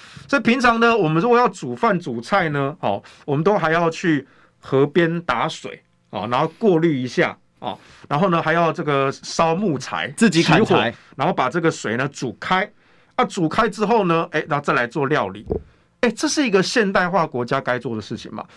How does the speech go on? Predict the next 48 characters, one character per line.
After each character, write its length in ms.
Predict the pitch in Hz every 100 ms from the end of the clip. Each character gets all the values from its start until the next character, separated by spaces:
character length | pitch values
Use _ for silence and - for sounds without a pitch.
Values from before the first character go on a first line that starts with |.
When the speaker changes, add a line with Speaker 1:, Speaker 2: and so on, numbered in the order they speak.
| - - -
Speaker 1:
台 280 | - 185 208
积 240 | 214 285 269
电 160 | 277
是 140 | 208 220
怎 120 | 113
么 100 | 135
样 100 | 151
的 80 | 117
企 380 | - 139 110
业 80 | 92
啊？ 100 | 80
台 180 | - 180
积 160 | 190 262
电 160 | 247
是 140 | 196 214
我 100 | 135
们 140 | 120
的 80 | 123
护 180 | 220 175
国 200 | 135 131
神 240 | 127 120
山 280 | - 131 127
啊， 140 | 80 - - - - -
是 120 | 254
在 220 | 247 233
这 120 | 226
个 200 | 202 180
半 260 | 180 240 214
导 140 | 165
体 120 | 175
这 80 | 135
个 80 | 175
部 160 | 170 170
分 180 | 185 165
也 100 | 123
算 160 | 185
是 100 | 175
世 160 | 160 170
界 160 | 160 156
龙 200 | 117 131
头 200 | 127 120
级 160 | 107
的 80 | 104
产 180 | 107 101 113
业， 100 | 120
对 80 |
不 60 | 156
对？ 200 | 220 220